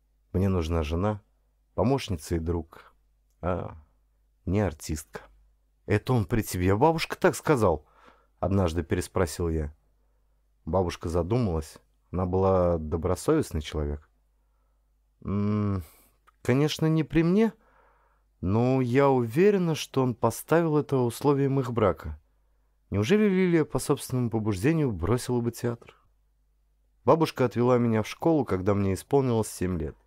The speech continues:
Она встречала и провожала меня, пока я учился в первом классе. На второй год я стал ходить в школу сам. Учился я хорошо, особых хлопот со мной не было,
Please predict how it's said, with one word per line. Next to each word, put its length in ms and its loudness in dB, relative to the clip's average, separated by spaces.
Она 160 2
встречала 540 0
и 40 2
провожала 600 0
меня, 280 -2
пока 260 -4
я 140 0
учился 440 -8
в 60 -20
первом 340 -2
классе. 440 -8
На 120 -2
второй 300 0
год 240 0
я 100 2
стал 220 -2
ходить 340 -2
в 40 -16
школу 320 -4
сам. 480 -10
Учился 420 2
я 120 4
хорошо, 500 2
особых 360 -2
хлопот 380 -2
со 160 -4
мной 180 -2
не 220 2
было, 260 -2